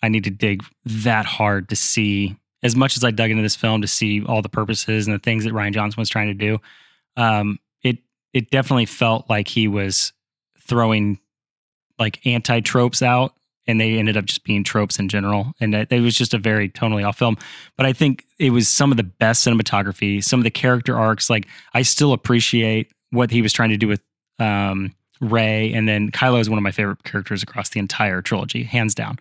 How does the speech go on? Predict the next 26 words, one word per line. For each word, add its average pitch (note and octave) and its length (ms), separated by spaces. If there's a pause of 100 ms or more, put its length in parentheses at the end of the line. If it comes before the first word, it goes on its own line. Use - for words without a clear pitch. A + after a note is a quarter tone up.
(560)
Um, G2+ 480
his B2+ 260
story A#2+ 320
arc A#2 220
and G2 80
his A2+ 180
emotional, A2 640
like, G2 340
back G#2+ 340
and A2 140
forth. A2+ 460 (640)
Um, G#2 420
I C3 100
know C3+ 120
Darth B2+ 240
Vader A#2+ 300
is, G#2+ 140
like, G#2+ 180
one A2+ 180
of G2 140
the G#2+ 140
greatest G2+ 520
villains G2+ 260
of G2+ 80
all G2 120
time G#2 400